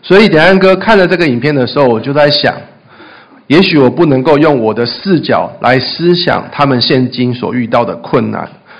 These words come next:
我应当想办法去了解现在的年轻人，他们应该会遇到的什么困难，他们的生命的正在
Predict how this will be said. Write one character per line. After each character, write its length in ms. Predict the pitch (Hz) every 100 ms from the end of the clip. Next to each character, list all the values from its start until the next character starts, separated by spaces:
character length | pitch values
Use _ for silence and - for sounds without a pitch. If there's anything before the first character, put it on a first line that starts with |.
| - -
我 160 | 135 156
应 160 | 185
当 280 | 180 175 175
想 560 | 170 - - - 120 117
办 280 | 196 160 147
法 200 | 113 107
去 200 | - 143
了 380 | 135 123 131
解 260 | 151 120 98
现 320 | - 208 160
在 140 | 160 143
的 140 | 131
年 280 | 131 131 165
轻 240 | - 214 208
人， 240 | - 127
他 120 | 143
们 220 | 147 127
应 160 | 160 156
该 160 | 151 143
会 160 | 147
遇 160 | 123 135
到 180 | 143 -
的 140 | 113
什 180 | - 87
么 140 | 87
困 220 | - 135 107
难， 160 | 95
他 120 | 143 165
们 120 | 160
的 40 |
生 280 | - 208 202
命 220 | 214 175
的 80 | 143
正 260 | 143 190 175
在 160 | 170